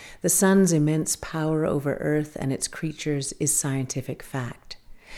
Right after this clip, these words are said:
To endow the moon with equal power is to embrace fairy tales and ghost stories. Perhaps with such biases in mind, scientists in the past several decades have been much more interested in earthly life's relationship with the sun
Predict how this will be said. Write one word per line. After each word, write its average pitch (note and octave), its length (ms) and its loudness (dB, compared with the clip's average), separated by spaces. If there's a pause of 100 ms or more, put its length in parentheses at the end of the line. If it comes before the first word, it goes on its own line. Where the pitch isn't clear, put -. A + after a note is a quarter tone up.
(140)
To D#3+ 120 2
endow D#3+ 400 4
the C#3+ 100 2
moon D3 400 2
with B2+ 140 -4
equal D#3 320 -2
power C3+ 500 -4
is D3 240 -2
to D#3 140 -2
embrace C3+ 500 0
fairy C#3+ 360 0
tales A#2 500 -4
and B2 180 -2
ghost C3+ 280 -2
stories. A#2 560 -8 (1160)
Perhaps G3 440 4
with D#3+ 100 4
such F#3 380 -2
biases D3+ 520 2
in B2+ 160 -2
mind, C3 400 0 (140)
scientists G3+ 640 2
in D3 100 2
the C3+ 60 -2
past D#3 340 -2
several C#3+ 300 2
decades D3 560 0
have D#3 160 -2
been D#3+ 180 2
much G3 300 -2
more F3+ 140 2
interested D#3 680 -2 (220)
in F#3+ 160 -2
earthly G3+ 480 2
life's D3+ 480 0
relationship C#3 680 -2
with C3+ 100 -6
the - 80 -6
sun C#3+ 480 -2